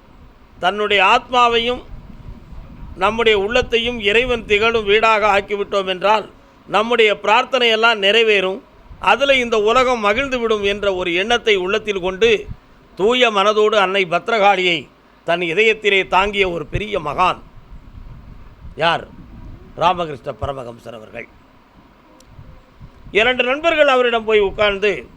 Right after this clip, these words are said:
அவருடைய சீடர்களில் ஒருவர் கேட்டார்,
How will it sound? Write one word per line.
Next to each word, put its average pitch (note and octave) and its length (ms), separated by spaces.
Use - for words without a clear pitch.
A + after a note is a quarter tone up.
அவருடைய F#3 440
சீடர்களில் F3 600
ஒருவர் E3+ 380
கேட்டார், A#2+ 500